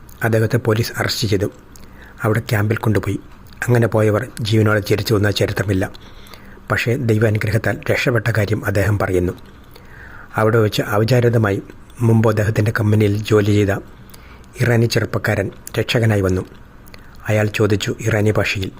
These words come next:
"അഗസ്റ്റിൻ എന്താണ് ഇവിടെ?" അദ്ദേഹം കാര്യം പറഞ്ഞു. ചെറുപ്പക്കാരൻ അവിടെ വിചാരണ നടത്തുന്ന ജഡ്ജിയുടെ അനിയനായിരുന്നു. അദ്ദേഹത്തെ ജഡ്ജിയുടെ അടുത്തെത്തിച്ചു. സത്യം തെളിഞ്ഞു. ജഡ്ജി പറഞ്ഞു, "അഗസ്റ്റിനെ കൊന്ന്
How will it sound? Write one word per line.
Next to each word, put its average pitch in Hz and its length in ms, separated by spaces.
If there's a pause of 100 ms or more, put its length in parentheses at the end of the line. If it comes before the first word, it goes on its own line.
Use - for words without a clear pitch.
(640)
"അഗസ്റ്റിൻ 110 400
എന്താണ് 98 280
ഇവിടെ?" 92 220 (680)
അദ്ദേഹം 107 380
കാര്യം 101 240
പറഞ്ഞു. 90 240 (720)
ചെറുപ്പക്കാരൻ 110 680
അവിടെ 104 260
വിചാരണ 104 400
നടത്തുന്ന 101 480 (260)
ജഡ്ജിയുടെ 101 440
അനിയനായിരുന്നു. 95 680 (1200)
അദ്ദേഹത്തെ 110 420
ജഡ്ജിയുടെ 113 560
അടുത്തെത്തിച്ചു. 101 560 (400)
സത്യം 110 340
തെളിഞ്ഞു. 98 340 (360)
ജഡ്ജി 104 360
പറഞ്ഞു, 95 300 (960)
"അഗസ്റ്റിനെ 113 480
കൊന്ന് 107 260